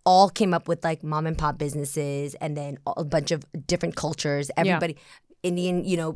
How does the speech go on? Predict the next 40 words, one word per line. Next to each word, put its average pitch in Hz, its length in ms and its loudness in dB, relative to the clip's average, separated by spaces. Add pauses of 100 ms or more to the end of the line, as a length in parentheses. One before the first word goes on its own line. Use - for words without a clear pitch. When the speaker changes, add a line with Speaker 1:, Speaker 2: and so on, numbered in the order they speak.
(120)
Speaker 1:
people 180 200 -4
standing 175 300 -2
in 170 120 -8
line 170 220 -6
with 165 140 -4
Vietnamese 160 340 0
people 160 420 2
in 160 180 0
the 160 40 -2
same 165 220 0
Save 156 300 -2
Mart 160 220 0
or 160 40 0
whatever 170 280 0
it 147 140 -2
may 170 140 -2
Speaker 2:
Yeah. 202 240 4
Speaker 1:
be. - 60 -4
But, 160 180 -4 (240)
but - 180 0
just 202 420 4
that, 180 440 6 (320)
that, 170 320 4
that 160 260 0
humble, 185 520 0
intimate, 175 500 -2
like, 147 220 -4
melting 160 400 -4
pot 196 280 2
kind 180 160 -2
of 156 60 -6
started 170 280 0
what 180 100 0
Speaker 2:
Yep. 185 160 2
Speaker 1:
it - 20 0
is 190 80 -6
today. 147 300 -10 (440)
And, 170 360 2 (100)
um, 156 400 -4
overgrew, 180 800 2